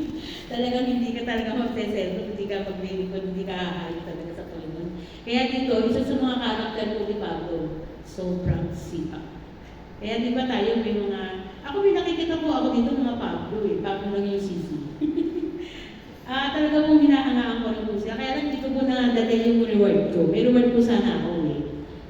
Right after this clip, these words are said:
Yan. Yun po yung kasipagan ni Pablo. Ah, yung pangalawa, Kuya Paul, sabi ko sa pangalawa, yung katapangan. Di ba? Hanggang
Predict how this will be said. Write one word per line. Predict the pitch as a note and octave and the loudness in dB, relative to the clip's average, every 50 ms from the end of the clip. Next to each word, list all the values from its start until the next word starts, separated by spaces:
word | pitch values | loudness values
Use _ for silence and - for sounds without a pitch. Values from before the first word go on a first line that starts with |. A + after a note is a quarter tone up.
| F3 F3+ | -8 -8
Yan. | F3 E3+ E3+ F3 G#3+ | -6 -6 -6 -4 0
Yun | B3 A#3+ B3+ | 0 2 2
po | D#4 | 4
yung | D#4 D#4 D#4 D4+ | 4 4 4 2
kasipagan | C#4+ - D4 - C4+ B3 A#3+ A#3 A#3 A#3+ A#3+ A#3+ | 2 0 -2 -2 -2 -2 -2 -2 -2 0 0 0
ni | A3+ - | 0 0
Pablo. | G3 F3 F3+ F3+ F3 F3 F3 E3 D#3+ D#3 D3+ D#3 D#3+ - - - - - - - - - - - - G3 | -2 -2 -2 -4 -4 -4 -4 -4 -4 -6 -6 -8 -10 -12 -12 -14 -14 -14 -14 -16 -16 -16 -18 -16 -12 -10
Ah, | F#3+ F#3+ G3 G3 G3 F#3+ F#3+ F#3+ F#3+ - - B3+ | -6 -4 -2 -2 -2 -2 -4 -4 -6 -6 -4 -2
yung | C4+ - | 0 2
pangalawa, | - D#4+ D4+ D#4 D#4 C#4+ C4+ C4 C4 C4+ C4+ C4 C4 | 2 4 4 6 6 6 6 4 4 4 4 2 2
Kuya | B3+ B3 A#3+ A#3 A3+ | 2 2 0 0 0
Paul, | G#3+ G#3 G#3 G#3+ A#3+ C4 D4 - - - - - - - - - - - - - - - - - - - | 0 0 0 0 0 -2 -2 -2 -4 -6 -8 -10 -12 -12 -14 -16 -16 -16 -16 -18 -18 -18 -18 -18 -18 -14
sabi | - A3+ A3 A3 A3+ A3+ A#3 | -8 -6 -6 -4 -2 -2 0
ko | B3 A#3+ | 0 0
sa | A#3+ B3 - | 0 0 0
pangalawa, | A#3+ A#3+ A3+ A3 A3 A3 G#3+ G#3 | 0 0 0 0 -2 -2 -2 -2
yung | G#3+ A3 A3 - A3 | -2 -2 -2 -4 -4
katapangan. | G3+ - - - - - - - C#3+ D3 E3 F3+ F3+ F3+ E3+ D#3 D#3 - E3 D#3+ D3+ | -6 -8 -8 -8 -10 -10 -10 -10 -8 -8 -8 -8 -8 -8 -8 -8 -10 -10 -10 -10 -8
Di | D#3 D#3 | -6 -4
ba? | D#3+ D3+ D#3 D#3 D#3 D#3+ - - - - - - - G3+ | -2 -2 0 -2 -2 -4 -6 -8 -10 -10 -12 -12 -8 -4
Hanggang | G3+ G3 F#3 F3+ F#3 F#3 F#3+ G#3 G#3 G#3 | -4 -2 -2 -2 -2 -2 -2 -2 -2 -2